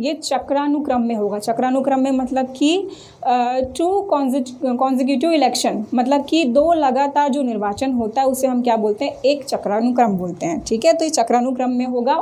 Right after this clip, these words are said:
ओबीसी का जो reservation होगा, ठीक। अब हम बात करेंगे प्रमुख की, तो, अ, ग्राम पंचायत और जनपद पंचायत, ठीक है, इसके केस में head कौन कौन है? ग्राम पंचायत के केस में सरपंच है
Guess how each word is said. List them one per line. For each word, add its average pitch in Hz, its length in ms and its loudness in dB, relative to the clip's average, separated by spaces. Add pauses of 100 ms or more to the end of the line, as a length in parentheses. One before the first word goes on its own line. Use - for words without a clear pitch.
(140)
ओबीसी 247 380 0
का 254 140 2
जो 254 80 4
reservation 202 520 0
होगा, 180 340 -4
ठीक। 370 220 2 (400)
अब 320 120 6
हम 359 120 4
बात 311 220 2
करेंगे 311 280 0
प्रमुख 285 420 -2
की, 349 220 0 (500)
तो, 370 200 6
अ, 277 340 2
ग्राम 285 540 -2
पंचायत 370 720 2 (840)
और 233 120 6
जनपद 262 380 0
पंचायत, 196 580 -4 (540)
ठीक 330 180 2
है, - 380 2 (140)
इसके 330 340 2
केस 330 320 0
में 339 140 0
head 277 320 -2
कौन 311 200 2
कौन 320 220 2
है? 330 80 0
ग्राम 262 260 -2
पंचायत 277 420 0
के 285 100 -2
केस 277 260 -2
में 285 100 0
सरपंच 254 540 -2
है 339 240 2